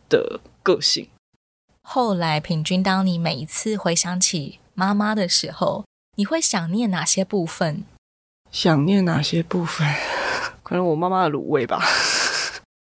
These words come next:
Speaker 1: 吃货天分从小培养。
Speaker 2: 记忆中妈妈料理的味道。
Speaker 1: 对，因为我妈妈其实很不会煮饭，我觉得我可能煮得比我妈妈好吃。
Speaker 2: <laughs>
Speaker 1: 因为我妈妈小时候其实在家也是被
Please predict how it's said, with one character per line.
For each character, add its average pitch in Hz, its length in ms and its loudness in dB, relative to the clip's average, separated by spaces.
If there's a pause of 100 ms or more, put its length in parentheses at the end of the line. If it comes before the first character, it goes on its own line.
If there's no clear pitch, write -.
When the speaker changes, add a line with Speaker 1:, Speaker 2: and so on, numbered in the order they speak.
(240)
Speaker 1:
吃 214 240 0
货 226 220 2
天 175 260 -6
分 190 160 0
从 151 200 -2
小 - 160 6
培 - 240 0
养。 - 120 2 (600)
Speaker 2:
记 226 200 -2
忆 220 80 -4
中 196 320 0
妈 190 140 0
妈 185 560 0
料 220 240 2
理 151 240 -2
的 - 460 0
味 208 200 -2
道。 226 120 0
Speaker 1:
对， - 0 -
因 - 0 -
为 180 180 0
我 - 20 2
妈 196 140 2
妈 240 100 0
其 175 160 -8
实 170 80 -4
很 165 300 2
不 143 160 -4
会 160 140 2
煮 - 200 -8
饭， - 160 0 (460)
我 165 80 -4
觉 160 100 -2
得 160 60 4
我 147 100 2
可 160 140 0
能 151 100 2
煮 151 160 -2
得 127 80 -2
比 - 120 -2
我 - 40 4
妈 127 160 0
妈 - 80 -4
好 - 280 -2
吃。 - 240 0 (140)
Speaker 2:
<laughs> - 120 -12
Speaker 1:
因 285 80 2
为 339 40 4
我 233 100 4
妈 190 120 2
妈 220 160 2
小 - 200 -4
时 - 120 -6
候 165 140 0
其 - 160 -2
实 - 80 -2
在 - 160 2
家 - 180 -2
也 - 140 -4
是 - 160 0
被 - 320 2